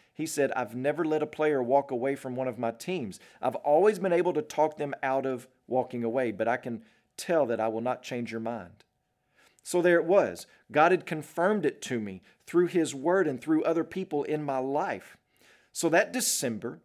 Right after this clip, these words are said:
me and three other friends went to this college Bible conference in Dallas, Texas. It was one of the most glorious times I have ever been involved in.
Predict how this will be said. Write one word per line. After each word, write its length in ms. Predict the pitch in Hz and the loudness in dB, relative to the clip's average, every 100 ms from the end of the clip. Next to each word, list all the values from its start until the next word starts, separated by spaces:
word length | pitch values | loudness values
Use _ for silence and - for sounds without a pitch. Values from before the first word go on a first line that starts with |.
| _ _ _ _ _ - | _ _ _ _ _ -6
me 220 | 131 180 | -2 0
and 140 | 175 | -2
three 200 | 147 165 | 0 2
other 200 | 175 196 | 4 2
friends 340 | - 131 139 123 | -2 -6 -6 -6
went 160 | 143 | -8
to 80 | 147 | -6
this 180 | 156 - | -8 -8
college 460 | - 131 135 135 | -4 0 0 -2
Bible 300 | 131 127 131 | -2 -2 -2
conference 440 | 131 131 120 131 123 | -4 -6 -6 -8 -8
in 120 | 123 | -2
Dallas, 360 | 113 117 120 - | 0 0 -2 -6
Texas. 440 | 120 - 104 - | -6 -6 -8 -4
It 140 | 165 | -2
was 160 | 170 139 | 0 0
one 120 | 160 | 0
of 80 | 151 | 0
the 80 | 156 | 2
most 260 | 156 151 | 0 0
glorious 520 | 135 151 175 185 185 - | -2 2 4 4 2 0
times 380 | 135 127 131 - - - | 0 0 -2 -8 -10 0
I 120 | 147 | 2
have 160 | 139 139 - | 2 -2 0
ever 300 | 165 165 170 | 2 2 2
been 380 | 151 160 160 - | 2 0 0 -4
involved 560 | 131 120 120 123 113 | -6 0 4 4 2
in. 140 | 104 | -4